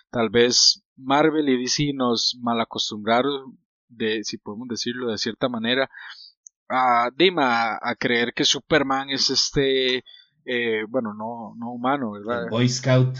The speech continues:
Speaker 1: Exactamente, eh, todo correcto, el mae todo lo hace bien, el mae rescata, el mae tiene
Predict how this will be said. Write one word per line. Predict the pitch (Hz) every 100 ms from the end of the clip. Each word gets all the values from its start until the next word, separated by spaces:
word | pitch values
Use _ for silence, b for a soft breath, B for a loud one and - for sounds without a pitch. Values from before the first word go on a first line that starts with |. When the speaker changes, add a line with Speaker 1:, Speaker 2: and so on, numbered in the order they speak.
| -
Speaker 1:
Exactamente, | 123 123 139 127 - 123 131 127 - 113 110 107 B -
eh, | - 120 120 117 -
todo | 139 143
correcto, | - 123 135 170 165 _ - 156 151 147
el | 123
mae | 120 127 131 131
todo | - 131
lo | 131
hace | 131 -
bien, | 135 147 156 147
el | 127
mae | 127 127
rescata, | 120 117 - 151 147 - 151 143
el | 127
mae | 117 117 107
tiene | 139 131 131 123